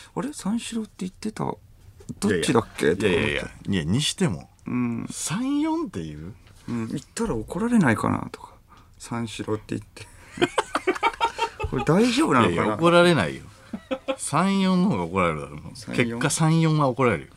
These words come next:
Speaker 1: 三四。
Speaker 2: 怒られはしねえけど。
Speaker 1: 怒られはしないし。
Speaker 2: なんで？なんでって思うよ。三四？
Speaker 1: 三四ね。うん。いいじゃん。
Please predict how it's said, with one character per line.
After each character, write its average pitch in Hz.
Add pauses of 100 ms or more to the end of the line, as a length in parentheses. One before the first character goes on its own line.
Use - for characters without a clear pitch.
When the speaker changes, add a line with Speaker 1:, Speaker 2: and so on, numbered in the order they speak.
(200)
Speaker 1:
三 185
四。 107
Speaker 2:
怒 151
ら 143
れ 190
は 156
し 120
ね 117
え 156
け 123
ど。 113
Speaker 1:
怒 139
ら 139
れ 170
は -
し 123
な 123
い 107
し。 -
Speaker 2:
な 302
ん 320
で？ 127
な -
ん -
で -
っ 90
て -
思 90
う 73
よ。 78 (260)
三 269
四？ 254 (560)
Speaker 1:
三 131
四 127
ね。 170 (180)
う 113
ん。 110 (1200)
い 233
い 277
じ 220
ゃ 87
ん。 113